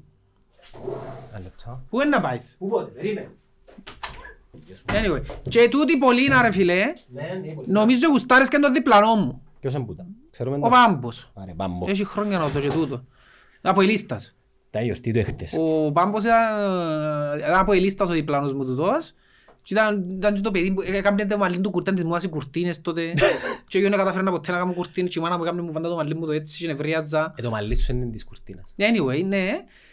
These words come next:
Speaker 2: Και νομίζω άρεσκε της ο Πάμπος τούτης. Anyway, εγώ πήγα και είπα της τάχα να αρέσκεις μου. Και ήταν που ήταν το αρέσκεις μου, ρε φίλε. Δεν βάστα στην άκκο που είχε ρούιν και τίποτε άλλο.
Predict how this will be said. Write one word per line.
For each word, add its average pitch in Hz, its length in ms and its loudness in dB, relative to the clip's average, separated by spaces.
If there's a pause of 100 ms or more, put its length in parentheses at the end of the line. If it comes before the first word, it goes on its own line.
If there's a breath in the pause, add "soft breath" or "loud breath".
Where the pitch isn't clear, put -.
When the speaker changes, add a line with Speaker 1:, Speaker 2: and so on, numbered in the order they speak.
Speaker 2:
Και - 140 -2
νομίζω 254 240 2
άρεσκε 330 220 2
της 311 100 2
ο 302 40 6
Πάμπος 254 360 4
τούτης. 143 260 -4
Anyway, 233 500 4 (580 soft breath)
εγώ 254 340 6
πήγα 311 180 8
και 311 100 2
είπα 294 180 8
της 220 180 0
τάχα 247 300 6
να 269 100 2 (640)
αρέσκεις 190 460 2
μου. 123 180 -6
Και 131 100 -8
ήταν 220 160 -2
που 208 60 -8
ήταν 202 160 0
το 165 80 -2
αρέσκεις 135 300 -4
μου, 131 120 -4 (160)
ρε 120 100 -6
φίλε. 131 220 -6 (240)
Δεν 214 140 -2
βάστα 202 180 -2
στην 180 180 -6
άκκο 190 200 -4
που 220 120 -4
είχε 175 180 -4
ρούιν 220 300 -4
και 233 120 -4
τίποτε 196 360 -4
άλλο. 123 340 -10